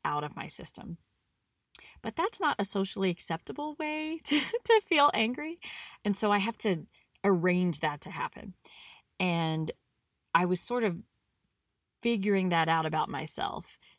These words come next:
during this process with my child of, "Oh, I need to learn, I need to set up a process for myself in which it is safe for me and others for me to yell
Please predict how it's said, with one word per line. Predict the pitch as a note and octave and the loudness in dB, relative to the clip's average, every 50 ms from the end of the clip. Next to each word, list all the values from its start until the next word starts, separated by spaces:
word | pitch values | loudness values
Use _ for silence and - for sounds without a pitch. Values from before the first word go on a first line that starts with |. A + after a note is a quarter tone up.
| _ - | _ -4
during | - E3 D#3+ D#3+ | -2 -2 0 0
this | D#3+ D3+ - | -2 -4 -4
process | - - D3+ D3+ D#3 - D3+ - | -4 -6 -6 -4 -4 -6 -8 -8
with | - D#3 - | -8 -10 -10
my | - D#3+ D3+ | -10 -10 -10
child | D3 - - - E3 F3 E3+ F3+ G3 - - | -8 -8 -8 -6 -6 -6 -8 -8 -10 -10 -8
of, | - D#3 D3 - - _ - | -6 -6 -6 -8 -8 _ -4
"Oh, | A3+ A#3+ C4+ B3 F#3 - - C#3 - _ _ _ _ _ _ _ _ _ _ _ _ _ _ _ _ - | -2 0 0 -2 -2 -4 -6 -10 -14 _ _ _ _ _ _ _ _ _ _ _ _ _ _ _ _ 0
I | F3+ F#3+ G#3 | 0 2 2
need | A#3 A#3+ B3+ C4 C4 A#3+ | 2 2 0 -2 -4 -6
to | - - A#3 A3 | -6 -6 -4 -2
learn, | A3+ G3+ F3+ F#3 G3 F#3+ E3 D#3+ D#3 D3+ D3+ E3 F#3+ - _ _ _ _ _ - | -2 0 0 0 0 0 0 -2 -2 -2 -2 -2 -4 -4 _ _ _ _ _ -2
I | F3 | 0
need | F3+ F#3+ F3+ | 2 2 2
to | E3+ D3+ | 0 -2
set | - - - F3+ F#3 | -2 -2 -2 -2 -2
up | A3+ A3+ | 0 -2
a | A#3+ | -4
process | A3 - - G3+ F#3 F#3 F#3 - F#3+ F3 - | -4 -2 0 2 2 2 2 -2 -4 -6 -4
for | - F3 | -4 -4
myself | E3 D#3+ D#3 D3+ - - D#3 D3 D3 - - | -4 -4 -4 -4 -4 -4 -4 -4 -4 -4 -4
in | E3 E3 | -4 -2
which | D#3 E3 D#3 - - | -2 -2 -4 -4 -4
it | - E3 D#3+ | -2 -2 0
is | D3+ - | -2 -2
safe | - - - - F3+ F3+ G3+ G3 - - | -4 -6 -2 0 0 2 0 0 -4 -6
for | - G3+ F#3+ F3 | -4 -2 -2 0
me | F3 E3+ E3 D#3+ D#3 D#3 | -2 -2 -2 -4 -4 -4
and | - D#3+ D#3+ - | -4 -6 -4 0
others | - E3+ F3 D#3 D3+ D3+ D3+ D3 | 0 0 0 0 -4 -6 -8 -8
for | - - E3 D#3 | -8 -6 -6 -4
me | D#3+ E3 F3 E3+ E3+ E3+ E3+ F3 E3+ - - - _ _ - | -2 -2 -2 -2 -2 -2 -4 -4 -6 -8 -14 -20 _ _ -10
to | - F3 | -8 -6
yell | D#3+ C#3+ E3 E3 D#3+ D#3 D#3 D#3 - - - - - F#3 - | -6 -6 -8 -6 -4 -4 -4 -2 -4 -6 -8 -10 -12 -14 -16